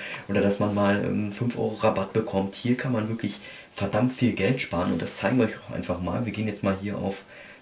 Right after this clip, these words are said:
ähm, ja, ein Angebot und hier sieht man zum Beispiel was. Winterjacke für neunundsiebzig Euro statt für zweihundertneun, zweihundertneunundvierzig. Und die kann man sich hier natürlich anschauen. Und, ähm, so sieht das Ganze aus.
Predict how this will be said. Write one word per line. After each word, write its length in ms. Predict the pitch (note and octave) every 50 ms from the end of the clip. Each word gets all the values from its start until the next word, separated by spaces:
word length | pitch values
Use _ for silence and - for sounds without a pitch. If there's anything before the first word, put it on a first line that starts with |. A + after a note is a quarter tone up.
| - -
ähm, 360 | - G2+ G2 G2 F#2+ - - -
ja, 300 | - A2 G#2+ F2+ D#2 - - -
ein 340 | - F#2 F#2 G2 F#2+ -
Angebot 640 | - - A#2+ A#2+ B2 B2+ - G#2 G2+ - - - - -
und 280 | - A2 A2 A2+ A2 -
hier 240 | - - A2 B2 B2+
sieht 140 | - - -
man 140 | B2 B2
zum 160 | A#2+ - A2 A2
Beispiel 320 | G#2 G#2+ - B2 A#2+ -
was. 320 | - - - - - - - - - - - - - - - - -
Winterjacke 880 | F2+ F#2 G#2 A#2+ B2+ - C3 B2+ - - - - - C#3 C#3+ D3 D3 D3 - -
für 220 | - - - A#2+ A#2+
neunundsiebzig 840 | B2+ B2+ A#2+ A2 A2 A#2+ A#2+ A#2 A2+ A#2 - - - A#2 A2 -
Euro 300 | - G2+ A2 A2+ A#2 A2+
statt 320 | A2+ - - F#2+ G2 -
für 340 | - - - G#2 G2+ G2 F#2+
zweihundertneun, 1000 | - - - - G2 G2+ G#2 G#2 F#2+ - - F2+ F#2 F#2 F#2 F#2+ F#2+ F2+ F#2+ F#2 E2+ - - - - - - - - - - - - - - - - - - - -
zweihundertneunundvierzig. 1400 | - - - F2+ F2+ F#2+ - - F#2+ F2+ F2 E2+ F2 E2 E2 D#2+ - - C3 C#3+ C#3 - - E3 - - -
Und 240 | - A2+ A#2 - -
die 120 | C3 B2+
kann 200 | - - A#2+ G#2+
man 100 | G#2+ G#2
sich 140 | G2+ A2 G#2+
hier 100 | A#2+ A#2+
natürlich 400 | A2+ G#2+ - - G#2+ G#2 G2+ -
anschauen. 440 | - - - - - B2+ C3 C#3 C3+ C3+ - - - - - - - - - - -
Und, 260 | G2+ G2+ G2+ G2 -
ähm, 340 | - G#2 G2+ G2+ G2 - -
so 140 | - G2+
sieht 180 | G2+ A2 G#2 -
das 120 | - -
Ganze 280 | - G2 F#2+ - - F#2
aus. 300 | - - G3 - - -